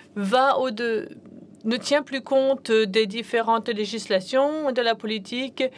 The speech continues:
et non plus ne tient plus compte des contrats et des accords. C'est-à-dire que les, nous voyons que toutes les différentes luttes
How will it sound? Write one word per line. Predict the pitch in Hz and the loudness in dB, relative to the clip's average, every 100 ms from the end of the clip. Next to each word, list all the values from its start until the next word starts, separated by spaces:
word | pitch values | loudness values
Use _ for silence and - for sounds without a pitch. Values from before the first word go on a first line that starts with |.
| - - - | -14 -20 -4
et | 226 254 254 - | 0 2 0 -2
non | 226 240 240 | -2 0 0
plus | 220 - 254 294 | -4 -6 -2 0
ne | 277 | 0
tient | 247 254 240 | -2 -2 -2
plus | - 247 | -4 -4
compte | 269 285 311 320 | 0 0 0 -6
des | 233 226 240 | -4 -2 -4
contrats | - - 247 247 - 247 277 | -6 -4 -4 -4 -2 2 2
et | 226 | 2
des | 226 196 | -4 -6
accords. | 208 196 202 190 185 - 180 - - - - - | -8 -6 -2 -2 -2 -4 -8 -8 -18 -20 -20 -20
C'est-à-dire | - 262 269 240 214 190 220 269 320 - - | -8 -6 -4 -2 -2 -4 -8 -4 -4 -6 -10
que | - 233 226 220 - - - - - - - - - - - - - - - - - - - - - - - - - - - - 202 | -2 0 0 -4 -20 -20 -20 -20 -20 -20 -20 -20 -20 -20 -20 -20 -20 -20 -20 -20 -20 -20 -20 -20 -20 -20 -20 -20 -20 -20 -20 -16 -4
les, | 214 220 - - - - - - - - - - - - - _ - - - - - - _ - - | 2 2 0 -12 -20 -20 -20 -20 -20 -20 -20 -20 -20 -20 -20 _ -20 -20 -20 -20 -20 -20 _ -20 -4
nous | 214 233 | -2 0
voyons | 233 240 262 294 | 0 2 2 0
que | - 226 | -2 -4
toutes | - 269 262 254 | -4 -8 -6 -4
les | 220 208 | -2 -4
différentes | 220 214 233 220 214 196 - | -6 -2 -2 0 -2 -2 -4
luttes | 196 185 190 254 320 - | -2 -2 -2 0 0 0